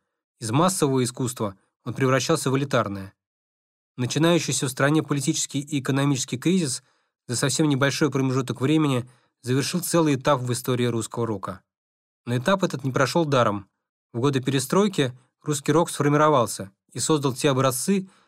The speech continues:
которые с полным на то правом можно назвать классическими и в плане поэтики, и в плане влияния как на последующую традицию, так и на целое поколение слушателей.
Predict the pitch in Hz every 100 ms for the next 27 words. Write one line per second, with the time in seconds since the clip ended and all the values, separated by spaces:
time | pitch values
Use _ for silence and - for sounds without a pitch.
0 | _ 123 139 131 - 165 160 131 123 123
1 | 123 143 160 151 131 _ _ - 120 127
2 | 120 123 135 127 127 127 - - 104 95
3 | - _ - 120 - 127 117 117 127 185
4 | - - 131 - _ _ - - 139 127
5 | 110 120 127 151 151 131 127 120 - 123
6 | 117 - 156 185 190 151 151 147 143 -
7 | 127 - _ - 143 147 131 - 139 127
8 | 127 123 123 120 117 127 107 - - 95
9 | -